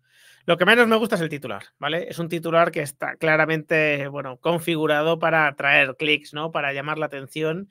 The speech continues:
y para, bueno, pues, para que el que no se lea el artículo completo, bueno, pues, pueda llevar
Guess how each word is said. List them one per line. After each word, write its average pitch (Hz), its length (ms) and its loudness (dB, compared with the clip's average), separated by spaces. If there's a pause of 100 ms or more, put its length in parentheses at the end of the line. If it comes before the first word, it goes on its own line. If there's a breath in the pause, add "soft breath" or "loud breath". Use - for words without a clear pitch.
(600 soft breath)
y - 140 0
para, 147 440 6
bueno, 143 440 -10
pues, 139 240 -12
para 143 260 -4
que 147 80 -10
el 147 120 -8
que 147 120 -4
no 180 140 0
se 180 140 -4
lea 170 580 4
el 160 80 -2
artículo 160 420 -4
completo, 160 460 -4
bueno, 143 200 -6
pues, 127 220 -12
pueda 151 260 -4
llevar 139 300 -4